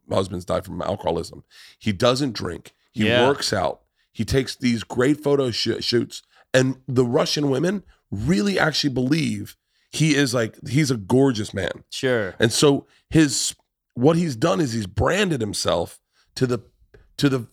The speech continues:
Speaker 1: it's like, it's like all he's done is just done what, what Donald Trump did for the Christian right. You know?
Speaker 2: Right, right.
Speaker 1: Is, but he's, he goes, "These are the people that are gonna elect me.
Speaker 2: Uh-huh.
Speaker 1: They're gonna follow me. Their husbands are dead."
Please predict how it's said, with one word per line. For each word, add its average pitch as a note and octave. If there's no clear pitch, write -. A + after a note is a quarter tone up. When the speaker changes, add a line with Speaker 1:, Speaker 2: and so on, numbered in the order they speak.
Speaker 1:
it's C#3+
like, D3
it's D3
like C#3+
all F3
he's F#3+
done D3+
is C3
just B2
done C#3
what, B2
what A#2+
Donald A#2+
Trump A#2+
did A2
for G#2
the G#2
Christian G#2+
right. F#2
You B2+
know? C#3
Speaker 2:
Right, A2+
right. A2+
Speaker 1:
Is, C3+
but D3
he's, C#3+
he D#3
goes, C#3
"These G3+
are G#3+
the G3+
people D3+
that C#3
are C3
gonna B2+
elect C#3
me. -
Speaker 2:
Uh-huh. G#2+
Speaker 1:
They're C#3
gonna F#3+
follow D#3
me. B2
Their C#3+
husbands D#3
are B2
dead." A#2+